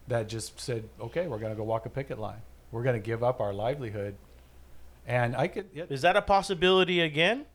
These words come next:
Speaker 1: A strike? I, I, I would say no, but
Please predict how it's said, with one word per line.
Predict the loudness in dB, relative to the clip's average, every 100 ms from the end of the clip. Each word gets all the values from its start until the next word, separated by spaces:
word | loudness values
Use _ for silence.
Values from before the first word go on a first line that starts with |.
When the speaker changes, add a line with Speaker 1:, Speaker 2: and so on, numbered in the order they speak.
| _ _ -16
Speaker 1:
A | -8
strike? | 0 0 0 -6 -20 -20 -20 -20 -20 -20 -20 -20 -20 -20 -20 -20 -20 -20 -20 -18 -18 -20 -20 -20 -20 -20 -20 -20 -20 -20 -20 -20 -20 -20 -20 -20 -20 -20 -18 -4
I, | -2 -2 -4 -12 -20 -20 -20 -20 -20 -20 -18 0
I, | 2 4
I | 4
would | 2 2
say | -2 -2 -2
no, | -2 2 4 2 -2 -10 -20 -20 -6
but | -2 -2 -4 -12 -16